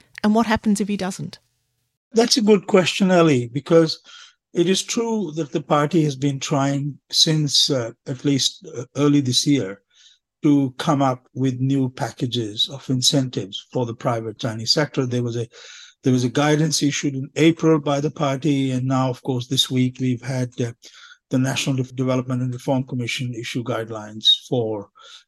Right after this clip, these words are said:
Speaker 2: uh, the private companies to increase their investment, offering them, as I said, uh, more than two thousand nine hundred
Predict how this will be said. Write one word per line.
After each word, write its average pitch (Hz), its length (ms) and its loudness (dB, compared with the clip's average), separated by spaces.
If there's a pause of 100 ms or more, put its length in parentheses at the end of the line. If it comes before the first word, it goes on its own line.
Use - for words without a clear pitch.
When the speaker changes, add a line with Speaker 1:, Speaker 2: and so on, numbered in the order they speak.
(120)
Speaker 2:
uh, 117 220 -10
the 127 120 -6
private 120 400 -4
companies - 640 -6
to 135 100 -2
increase 131 380 0
their 120 160 -2
investment, 127 720 -2
offering 143 480 2
them, 131 240 0
as 120 100 -4
I 123 80 -2
said, 127 380 2 (420)
uh, 120 120 -4
more 135 220 2
than 131 160 2
two 135 200 0
thousand 123 440 0
nine 127 280 0
hundred 120 420 -4